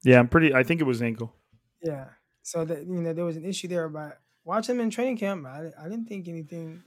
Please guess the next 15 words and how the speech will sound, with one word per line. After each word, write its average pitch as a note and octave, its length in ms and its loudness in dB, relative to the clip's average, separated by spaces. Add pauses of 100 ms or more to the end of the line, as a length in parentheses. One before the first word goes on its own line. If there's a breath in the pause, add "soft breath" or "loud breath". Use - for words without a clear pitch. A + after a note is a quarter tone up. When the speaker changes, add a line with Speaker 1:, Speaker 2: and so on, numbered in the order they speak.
(140)
Speaker 2:
And D#3 300 -14
then D#3 180 -10
it D3 80 -10
was C#3+ 100 -14
like, C#3 180 -16 (140)
once D#3 220 -16
the - 80 -18
game D#3 100 -12
started, D3 240 -16
it's - 140 -20
kinda D3 240 -12
confidence D3+ 500 -12
or E3+ 60 -10
whatever D3+ 360 -10 (680 soft breath)
was D3 240 -8